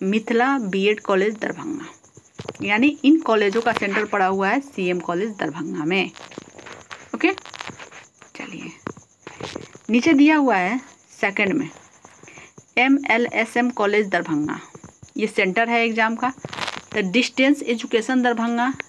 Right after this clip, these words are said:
एलके Misra college of teacher training, दिल्ली मोड़ दरभंगा,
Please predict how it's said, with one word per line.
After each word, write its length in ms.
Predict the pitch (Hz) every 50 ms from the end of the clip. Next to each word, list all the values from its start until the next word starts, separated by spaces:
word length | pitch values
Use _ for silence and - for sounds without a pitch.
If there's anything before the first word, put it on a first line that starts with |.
| _ _ _ _ _ - -
एलके 340 | 190 202 208 202 - 254
Misra 380 | 247 240 233 - - 240 247 240
college 340 | 240 - 226 226 226 233 226
of 100 | 233 226 -
teacher 260 | - 208 196 226 220
training, 360 | 220 233 226 233 233 254 277 277 277 - - - - _ _ _ - - - _ _ _ _ _ _ _ _ -
दिल्ली 400 | 180 170 214 214 220 233 262 269
मोड़ 300 | 240 226 214 226 240 269 269 269 - - - _ _ _ _ _ _ _ _ _ _ _ _ _ _ -
दरभंगा, 560 | - 175 185 175 160 160 156 156 156 - -